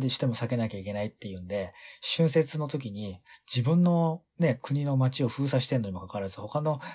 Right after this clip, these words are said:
街は健康なのに、諸外国に出るのを拒否するなんて差別だっていう風に言って、なかなかね、他の国に拒否させないようにして、世界中に、あの、中国人観光客を送り込んだっていうのは、本当は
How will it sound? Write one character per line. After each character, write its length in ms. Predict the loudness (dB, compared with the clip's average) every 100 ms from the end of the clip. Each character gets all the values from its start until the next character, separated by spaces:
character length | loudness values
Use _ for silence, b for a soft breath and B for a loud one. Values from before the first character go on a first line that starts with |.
| B
街 320 | 0 0 0
は 240 | 0 -2 -6 -8
健 200 | 0 0 2
康 120 | 2
な 120 | 2
の 80 | 0
に、 280 | 0 -2 -4 b b b -6
諸 180 | 2
外 180 | 6 6
国 220 | 6 -2
に 60 | -2
出 100 | 2
る 100 | 2
の 120 | 0
を 220 | -4 -6 -12 b b -10 -2
拒 120 | 0
否 120 | 2
す 120 | 0
る 80 | -2
な 120 | -6
ん 60 | -8
て 300 | 0 0 0 b b
差 160 | -2 0
別 240 | 2 0
だ 80 | -2
っ 80 | -10
て 180 | -10 -10
い 80 |
う 20 | -10
風 200 | -12 -14
に 240 | -14 -20 _
言 120 | -10
っ 20 | -10
て、 340 | -4 -4 -4 b b -6
な 100 | -2
か 100 | 2
な 120 | 0
か 360 | 0 -2 -2 -8 _ _ -2
ね、 240 | -2 -2 _ -20
他 260 | -10 -2 0
の 100 | -2
国 220 | -4 -8
に 60 | -4
拒 140 | -4
否 80 | -2
さ 120 | -4
せ 100 | -6
な 100 | -6
い 20 |
よ 80 | -8
う 20 |
に 60 | -10
し 40 |
て、 100 | -8
世 140 | -8 -2
界 240 | 4 4
中 200 | 4 4
に、 200 | 2 -2 B B B B B
あ 80 | -8
の、 200 | -8 -8 -16 _ _ _
中 280 | -4 0 0
国 120 | 0
人 140 | -2 -4
観 200 | -4 -4
光 160 | -6
客 200 | -6 -10
を 60 | -8
送 160 | -4
り 80 | -4
込 160 | -4 -6
ん 40 |
だ 100 | -6
っ 80 | -8
て 100 | -12
い 20 |
う 20 | -12
の 60 |
は、 80 | -10
本 180 | -4 -4
当 120 | -2
は 220 | -2 -2